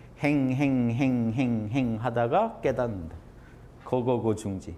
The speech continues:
자꾸 해보다가 알게 되고 행, 자꾸 행하다가 깨닫게 된다. 음, 다른 답이 없습니다. 그게 답입니다. 그게 양질 전환이죠. 양질 전환.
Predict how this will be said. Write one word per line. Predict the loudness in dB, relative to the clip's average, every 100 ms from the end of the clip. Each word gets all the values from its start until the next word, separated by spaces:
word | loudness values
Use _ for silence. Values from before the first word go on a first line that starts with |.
| -16 -20 -20
자꾸 | -14 -10 -10 -8 0
해보다가 | 2 2 2 2 2 2
알게 | 2 0 0
되고 | -2 -6 -8 -8
행, | -6 -4 -4 -10 -20 -18
자꾸 | -16 -14 -6 -4
행하다가 | 0 2 2 2 0
깨닫게 | 0 0 0 -2
된다. | -8 -8 -14 -16 -20 -20 -20 -20 -20 -20 -20 -20 -16
음, | -16 -10
다른 | -2 0 2
답이 | 0 0 2
없습니다. | 0 0 -2 -2 -6 -4
그게 | -4 0 -2
답입니다. | -2 -4 -4 -6 -8 -14 -18 -20 -20 -20 -20 -20 -20 -20 -14
그게 | -2 2
양질 | 4 2 0
전환이죠. | 2 2 2 0 -2 -2
양질 | -2 -2 -2 -2
전환. | -4 -12